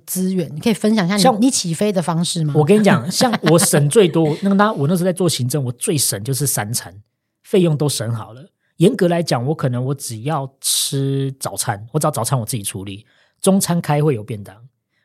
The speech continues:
Speaker 2: 然后有时候呢，中餐便当买太多，晚餐便当继续吃。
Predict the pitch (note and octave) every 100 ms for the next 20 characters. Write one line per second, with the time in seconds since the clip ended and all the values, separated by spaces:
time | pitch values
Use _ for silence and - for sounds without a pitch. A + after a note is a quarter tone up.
0 | - D3 G3+ D#3 B2 A2 C#3+ F3 E3+ C#3
1 | - E3+ - E3 E3+ - E3 C#3 C#3 C3+
2 | G2 - A2+ A2+ G2+ G#2+ _ _ _ -
3 | G#2 A2 C3+ C3 A#2 G#2+ G#2 G2 F#2+ -